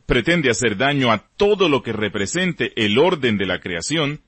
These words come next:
y se aprovecha de toda oportunidad para causar sufrimiento. Siendo él un ser más fuerte que el hombre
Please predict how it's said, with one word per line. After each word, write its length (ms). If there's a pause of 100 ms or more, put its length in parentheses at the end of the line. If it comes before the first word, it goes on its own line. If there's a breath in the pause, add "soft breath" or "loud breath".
(880)
y 120
se 120
aprovecha 640
de 140
toda 340
oportunidad 800
para 360
causar 480
sufrimiento. 800 (2250)
Siendo 800
él 480
un 340
ser 240
más 240
fuerte 420
que 140
el 100
hombre 520